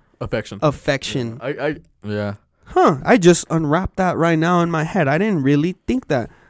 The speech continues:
Speaker 2: L-, listeners, uh, I have awoken. But I think my way of showing affection with my brothers is through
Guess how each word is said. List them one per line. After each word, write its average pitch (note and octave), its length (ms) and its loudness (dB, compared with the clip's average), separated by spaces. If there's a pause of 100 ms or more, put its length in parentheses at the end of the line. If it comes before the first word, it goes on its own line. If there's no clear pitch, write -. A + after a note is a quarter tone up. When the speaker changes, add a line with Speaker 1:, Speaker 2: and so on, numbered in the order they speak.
(160)
Speaker 2:
L-, - 80 -8 (400)
listeners, C#3+ 560 0
uh, C3 320 -2
I C#3 120 0
have D#3+ 180 0
awoken. C#3 560 -2 (680)
But C3+ 340 2 (200)
I F#3+ 120 -4
think B3 200 0
my D3+ 200 2
way F3 180 4
of F#3+ 100 0
showing E3+ 220 4
affection E3+ 420 -2
with E3 80 2
my F#3 120 0
brothers D3+ 420 -2
is E3+ 500 0 (160)
through G#3 580 4